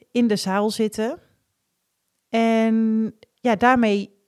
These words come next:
is dit natuurlijk gewoon de eerste, voor mij het allereerste grote event wat ik dus ga wegzetten. Ik heb al vaker events gedaan, maar dat was allemaal kleinschaliger.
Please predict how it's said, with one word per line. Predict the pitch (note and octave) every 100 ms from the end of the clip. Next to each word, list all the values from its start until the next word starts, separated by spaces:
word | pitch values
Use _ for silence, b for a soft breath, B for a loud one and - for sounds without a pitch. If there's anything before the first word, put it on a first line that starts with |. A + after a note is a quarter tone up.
| _
is | A3+ -
dit | A#3+
natuurlijk | A3+ G3+ G3+ F#3
gewoon | F3 F3
de | F3 -
eerste, | A3+ A3+ - - E3+
voor | F#3 E3+
mij | E3+ G3
het | F#3+ -
allereerste | - G3+ G3 - G3 G3 - F3+ F3 E3 -
grote | - - G3 A3 G#3
event | G3 E3+ F3 D#3 F#3 -
wat | F#3+ G3+
ik | F3+
dus | F3+
ga | - D#3+
wegzetten. | G3+ - D3 -
Ik | - -
heb | A#3
al | A3
vaker | G#3+ - A3 -
events | E3 - E3 D3+
gedaan, | - D3+
maar | D#3+
dat | F3+
was | F#3
allemaal | - A3+ G#3+ F#3
kleinschaliger. | - F#3+ F3+ - D#3+ F3 A3+ - G#4+ -